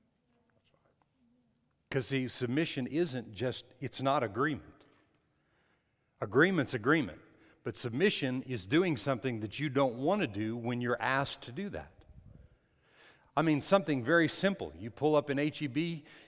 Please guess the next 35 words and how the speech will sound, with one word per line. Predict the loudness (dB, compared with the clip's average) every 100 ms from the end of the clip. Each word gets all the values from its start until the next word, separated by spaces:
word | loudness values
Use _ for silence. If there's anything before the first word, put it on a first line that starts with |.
| -8
you | 2
got | 2 0 -16 -20 -8
seventeen | 6 6 6 -2 0 4
items | 6 6 2 0
in | -2
your | 2
basket, | 4 4 2 -4 -4
and |
it | -6
says | -2 -2
fifteen | 0 -4 -2 -2 2
items | 2 2 -2
or | -4
less. | -4 -6 -10 -14 -16 -18 _ _ _ _ _ _ -20 -20 -20 _ _ 0
If | 0 4
you're | 4
working | 8 10 8 8 4 4
on | 2 0
something | 2 2 2 0 2
in | 2
your | 2 4
life, | 6 6 4 2 -4 -10 -12 2
there's | 6 6 6
a | 2
sign | 6 8 8 6 4
that | -2 0
you | 2
have | 2
to | 0
choose. | -8 -4 -2 0 0 -2 -4 -6
See, | -8 -2 2
nobody's | 2 2 0
gonna | -2
force | -2 -4 -4
you. | -8 -12